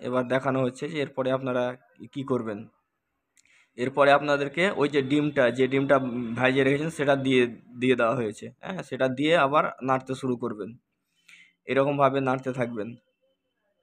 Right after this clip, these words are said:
সুন্দর করে নাড়বেন একবারে। আপনি দেখলেই বুঝতে পারবেন, আহ, সেটা যারা রান্না করে তারা তো অল্পতেই বোঝা যায় আর কি। তারপরে আমরা এটা বিস্তারিত দেখাচ্ছি।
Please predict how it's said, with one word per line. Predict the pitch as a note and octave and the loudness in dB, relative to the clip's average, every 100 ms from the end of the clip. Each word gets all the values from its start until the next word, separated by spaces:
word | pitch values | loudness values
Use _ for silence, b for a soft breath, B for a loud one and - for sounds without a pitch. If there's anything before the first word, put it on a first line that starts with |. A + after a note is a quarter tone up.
| _ _ _ | _ _ _
সুন্দর | _ C#3 C#3+ C#3+ | _ -4 -2 -2
করে | C#3+ C#3+ | 0 0
নাড়বেন | C#3 C3+ C#3 E3+ F#3 | 2 0 0 -6 -6
একবারে। | B2 B2 B2+ C3+ | -8 -2 -2 -2
আপনি | E3+ C3+ C#3+ C#3 | -4 -6 -6 0
দেখলেই | D3 E3+ | 2 2
বুঝতে | D#3+ D#3+ - | 0 -2 -4
পারবেন, | D#3+ D3 B2+ C3+ F#3+ - _ _ _ _ | 2 2 2 -4 -6 -16 _ _ _ _
আহ, | A#2 A#2+ B2 | 2 2 2
সেটা | B2+ B2+ C3 C3 | -2 0 0 2
যারা | C3 C3 | 6 8
রান্না | C3 C#3 D#3 | 8 6 2
করে | D#3 D#3+ | 0 0
তারা | E3+ D#3+ | 2 2
তো | D#3+ | 4
অল্পতেই | C#3+ D3 D3+ D#3 | 2 2 0 0
বোঝা | D3 D3+ | 0 4
যায় | D3 C3+ | 6 6
আর | B2 | 6
কি। | D3+ | 0
তারপরে | D3 C#3 D3 | -2 0 2
আমরা | C#3+ D3 | 2 2
এটা | C#3 C#3 | 2 0
বিস্তারিত | C#3 - C3+ C#3 | -2 -2 -2 0
দেখাচ্ছি। | B2+ B2 B2 - - D#3+ | 0 0 -2 -6 -8 -10